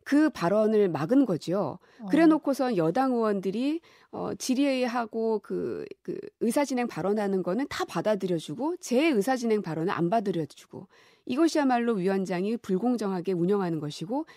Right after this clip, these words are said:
Speaker 1: 이게 위원장 갑질이다라고 이제 주장을 했던 건데요. 저는 저걸 보면서 속상한 건 뭐냐. 박민 케이비에스 사장이 얼마나 케이비에스 사장으로 부적절한지에 대해서 초점이 맞춰져야 되는데
Speaker 2: 네.
Speaker 1: 불필요하게
Speaker 2: 음.
Speaker 1: 위원장과의 설전이,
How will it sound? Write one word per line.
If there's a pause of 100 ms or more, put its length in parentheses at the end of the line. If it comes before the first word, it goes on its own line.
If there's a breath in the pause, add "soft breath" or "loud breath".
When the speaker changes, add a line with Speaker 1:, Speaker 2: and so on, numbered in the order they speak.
(120 soft breath)
Speaker 1:
이게
위원장
갑질이다라고
이제
주장을
했던
건데요. (320 loud breath)
저는
저걸
보면서
속상한
건
뭐냐. (480 soft breath)
박민
케이비에스
사장이
얼마나
케이비에스
사장으로
부적절한지에
대해서
초점이
맞춰져야
되는데
Speaker 2:
네. (400 soft breath)
Speaker 1:
불필요하게
Speaker 2:
음.
Speaker 1:
위원장과의
설전이,